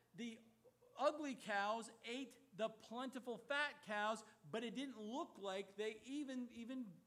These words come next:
grew in any weight. Why? Because he says in the, in the interpretation, when the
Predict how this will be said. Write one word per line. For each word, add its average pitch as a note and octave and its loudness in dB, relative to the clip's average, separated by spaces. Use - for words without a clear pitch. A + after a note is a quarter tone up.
grew A#3+ -2
in C4 -2
any D4 -2
weight. E3 -8
Why? G#3+ 0
Because G3 -8
he G3 -10
says A#3 -6
in G#3+ -8
the, G3 -8
in G3+ -4
the G3 -4
interpretation, F3+ -8
when B3+ 2
the A#3+ 0